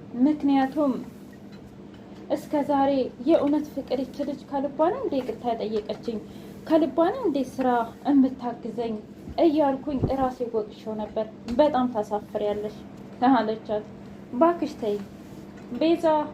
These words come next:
አደይን አስጠነቀቀቻት። "ከዚህ በኋላ እባርኮቴ ስርስር ብትገቢ እኔና አንቺ ይለይልናል። አርፈሽ ስራሽን ብትሰሪ ይሻልሻል።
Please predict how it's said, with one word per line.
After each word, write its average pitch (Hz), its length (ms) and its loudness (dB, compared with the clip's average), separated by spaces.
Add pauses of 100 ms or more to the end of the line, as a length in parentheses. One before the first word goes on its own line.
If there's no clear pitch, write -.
(120)
አደይን 262 420 2
አስጠነቀቀቻት። 214 840 -6 (300)
"ከዚህ 294 380 0
በኋላ 247 340 4 (680)
እባርኮቴ 269 560 2 (240)
ስርስር 269 440 -4
ብትገቢ 247 440 0 (300)
እኔና 254 360 4
አንቺ 226 240 -6 (340)
ይለይልናል። 214 840 0 (400)
አርፈሽ 285 380 2
ስራሽን 254 440 0
ብትሰሪ 220 360 -4
ይሻልሻል። 214 580 -4